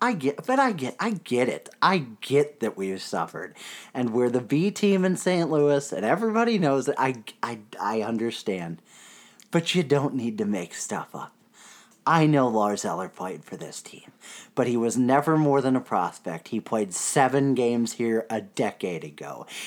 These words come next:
He was a pretty decent prospect. That's why we traded him for a starting goaltender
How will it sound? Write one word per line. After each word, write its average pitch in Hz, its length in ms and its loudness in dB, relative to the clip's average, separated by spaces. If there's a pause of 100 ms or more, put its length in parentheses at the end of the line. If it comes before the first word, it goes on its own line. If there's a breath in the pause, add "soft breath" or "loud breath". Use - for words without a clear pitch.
He 214 160 2
was 214 240 6
a 240 60 4
pretty 254 380 2
decent 240 520 0
prospect. 92 680 -2
That's 131 260 0
why 156 180 6
we 147 200 2
traded 180 440 2
him 160 220 4
for 147 280 2
a 139 120 4
starting 151 560 2
goaltender 135 680 2